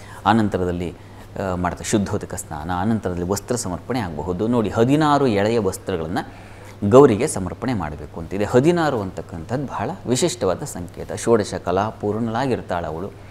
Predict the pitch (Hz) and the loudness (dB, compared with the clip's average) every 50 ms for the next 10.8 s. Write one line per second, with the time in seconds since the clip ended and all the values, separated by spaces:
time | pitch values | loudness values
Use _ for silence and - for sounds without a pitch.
0 | - - - - - - - - 107 110 113 113 110 104 95 92 87 - - 95 | -18 -18 -18 -18 -16 -8 -2 0 2 2 4 4 4 2 2 0 -2 -2 0 0
1 | 104 113 110 98 87 80 82 80 76 85 80 90 - - 107 104 98 90 87 87 | 0 2 0 0 -2 -2 -4 -8 -8 -8 -8 -8 -4 -2 -2 -2 -2 -2 -4 -6
2 | 82 - - - - - 98 95 92 92 92 90 87 85 - - 92 95 101 107 | -8 -10 -12 -16 -8 -4 -4 -2 -2 -2 -4 -4 -4 -6 -6 -4 -2 0 2 2
3 | 113 113 147 170 196 - - - - - - - - - 98 95 95 90 85 87 | 2 2 2 0 0 -4 -14 -18 -18 -18 -20 -18 -12 -6 -4 -2 -2 -2 -2 -2
4 | - 80 82 92 104 95 87 - - 90 95 - - - - 87 82 87 101 117 | -4 -4 -2 -2 -2 -2 -2 -2 -2 -2 -2 -2 -4 -6 -8 -6 -4 -2 0 0
5 | 131 131 113 104 - - 139 156 131 92 90 90 101 107 107 92 87 87 - 87 | 0 0 0 -2 -2 0 0 0 0 -2 -2 -2 -2 -2 -2 -2 -4 -6 -8 -8
6 | 82 85 82 80 85 104 107 - 98 147 127 113 110 - - 131 98 80 - 101 | -8 -8 -8 -10 -10 -10 -12 -8 -4 -2 -2 -2 0 -2 -2 -2 -2 -2 -2 0
7 | 117 135 131 110 - - 147 131 127 147 160 131 101 - - - - - - - | 0 0 -2 -2 -2 0 2 4 4 4 4 2 2 0 -6 -16 -18 -18 -18 -18
8 | - - - - - - - - - - - - - - - - - - 123 120 | -18 -18 -18 -18 -18 -18 -20 -20 -20 -20 -18 -18 -18 -18 -18 -12 -2 2 4 6
9 | 147 180 202 196 190 180 165 151 117 87 - - - - - 98 90 107 117 123 | 8 8 8 6 6 6 6 6 4 2 -2 -8 -14 -12 -8 -4 0 2 4 4
10 | - 127 127 - - - 147 147 135 123 107 92 87 82 80 78 | 4 2 2 0 -2 0 2 2 2 2 0 0 0 0 -2 -2